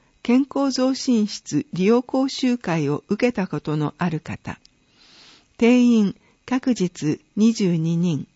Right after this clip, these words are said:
肩こり、腰痛体操のみ二十五人。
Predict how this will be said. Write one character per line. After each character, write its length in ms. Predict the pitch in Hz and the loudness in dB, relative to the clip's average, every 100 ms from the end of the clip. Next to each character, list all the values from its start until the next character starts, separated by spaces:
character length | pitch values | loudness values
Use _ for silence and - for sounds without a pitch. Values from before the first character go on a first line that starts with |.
| _ _ _ | _ _ _
肩 300 | - 196 233 | -4 -2 -2
こ 160 | 247 202 | -2 -2
り、 240 | 170 143 _ - | -2 -6 _ -2
腰 220 | 208 226 | 2 2
痛 260 | - 254 247 | 0 -4 -4
体 280 | 247 233 233 | -2 -2 -2
操 280 | - 170 | -2 -2
の 160 | 160 180 | -2 -2
み 220 | 156 139 - | -2 -4 -2
二 160 | 208 220 | 2 2
十 220 | 180 156 | 2 0
五 160 | 143 143 | -2 -4
人。 300 | 160 160 | -4 -6